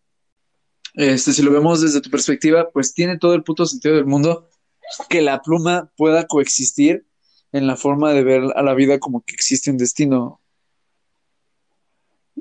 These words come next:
Y bueno, la otra interpretación que yo le había dado, aunque me gusta más la tuya,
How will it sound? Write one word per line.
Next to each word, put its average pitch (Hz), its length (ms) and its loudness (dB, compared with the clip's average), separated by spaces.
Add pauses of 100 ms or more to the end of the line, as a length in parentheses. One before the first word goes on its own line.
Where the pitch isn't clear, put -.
Y 285 140 -2
bueno, 151 460 0
la 143 220 2
otra 147 220 0
interpretación 135 640 -4
que 143 120 0
yo 139 80 4
le 135 80 4
había 131 140 4
dado, 139 340 2
aunque 151 200 0
me 151 60 2
gusta 175 240 2
más 190 140 0
la 180 100 4
tuya, 175 280 0